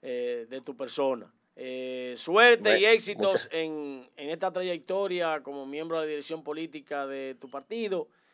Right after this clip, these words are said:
Speaker 1: y que todo sea
Speaker 2: Central,
Speaker 1: de,
Speaker 2: central.
Speaker 1: de beneficio para, para Santiago, para el país y para ti como político, tu crecimiento. Éxitos.
Speaker 2: Bueno, gracias y bendiciones, amigos, y,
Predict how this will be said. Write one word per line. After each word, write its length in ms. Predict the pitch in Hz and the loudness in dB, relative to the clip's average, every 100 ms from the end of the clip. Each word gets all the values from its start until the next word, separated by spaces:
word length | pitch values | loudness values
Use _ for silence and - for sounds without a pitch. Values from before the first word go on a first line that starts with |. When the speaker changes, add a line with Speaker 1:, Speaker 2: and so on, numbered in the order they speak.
| _ _ | _ _
Speaker 1:
y 180 | - 143 | -12 -12
que 200 | 143 160 | -4 -4
todo 380 | 151 175 185 190 | 0 0 0 -2
sea 160 | - 175 | 2 4
Speaker 2:
Central, 380 | 135 156 135 | 6 8 8
Speaker 1:
de, 80 | 110 | 8
Speaker 2:
central. 420 | 120 117 131 98 | 2 6 6 6
Speaker 1:
de 120 | 156 156 | 2 0
beneficio 520 | 165 156 180 185 175 | 0 -2 -4 -6 -4
para, 540 | 165 160 151 143 127 _ _ _ _ | -2 0 0 -2 -6 _ _ _ _
para 220 | 147 156 | 0 2
Santiago, 600 | 156 151 156 175 196 202 | 0 -4 2 6 8 6
para 180 | 180 180 | 4 2
el 100 | 170 | 2
país 360 | 175 185 185 180 | 0 0 -2 -6
y 60 | |
para 260 | 165 165 151 | -2 -2 -2
ti 120 | 170 | -4
como 260 | 165 170 147 | -4 -4 -2
político, 460 | 160 165 156 151 | -4 -4 -6 -6
tu 120 | 147 | -6
crecimiento. 680 | 143 139 131 127 120 110 - _ _ _ | -10 -10 -10 -8 -8 -12 -20 _ _ _
Éxitos. 680 | - 202 180 139 101 - - - | 4 4 2 -8 -14 -20 -20 -14
Speaker 2:
Bueno, 320 | 110 107 113 _ _ _ | -10 -10 -10 _ _ _
gracias 420 | 110 127 160 160 147 | 4 8 10 10 10
y 40 | |
bendiciones, 520 | 143 139 - 160 165 | 10 8 8 10 10
amigos, 420 | 156 170 185 160 | 6 4 4 4
y, 260 | 139 113 | 4 0